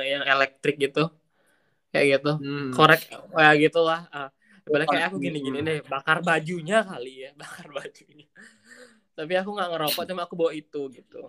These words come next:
Speaker 1: Ntar kalau sudah ngapa-ngapain,
Speaker 2: Hmm.
Speaker 1: gue bakar deh bajunya. Iya. <laughs> Kayak gitu. Oh iya, sometimes pas aku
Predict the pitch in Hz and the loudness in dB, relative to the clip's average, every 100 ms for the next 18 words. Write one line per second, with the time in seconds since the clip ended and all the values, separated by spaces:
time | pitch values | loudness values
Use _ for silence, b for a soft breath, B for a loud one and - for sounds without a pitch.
0 | _ _ - 143 143 143 135 123 120 135 | _ _ -2 -2 0 -2 -2 -2 -4 -2
1 | 156 143 113 - 135 139 123 117 117 202 | 0 0 -2 -6 -6 -6 -6 -10 -10 -12
2 | 131 135 104 101 143 - 170 175 143 - | -10 -4 0 6 6 6 6 6 4 -8
3 | - 180 202 233 196 190 143 143 143 190 | -14 -6 2 4 4 4 -2 -4 -4 -4
4 | 208 190 170 - _ _ _ _ - 175 | -4 -2 -4 -6 _ _ _ _ -4 -4
5 | 165 165 175 180 202 202 - 170 151 151 | -4 -8 -4 -4 -6 -10 -8 -6 -6 -8